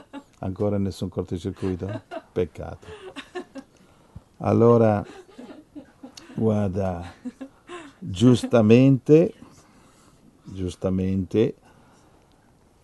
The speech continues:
eh, diciamo, ehm, il Corriere è stata, indovinate le uni-, le prime virgolette che mi piacciono del Corriere,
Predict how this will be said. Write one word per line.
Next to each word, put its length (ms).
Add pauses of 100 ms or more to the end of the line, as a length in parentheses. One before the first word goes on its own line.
eh, 300
diciamo, 840 (120)
ehm, 540 (540)
il 100
Corriere 360
è 40
stata, 420
indovinate 1000
le 180
uni-, 260
le 140
prime 300
virgolette 640
che 60
mi 140
piacciono 380
del 100
Corriere, 540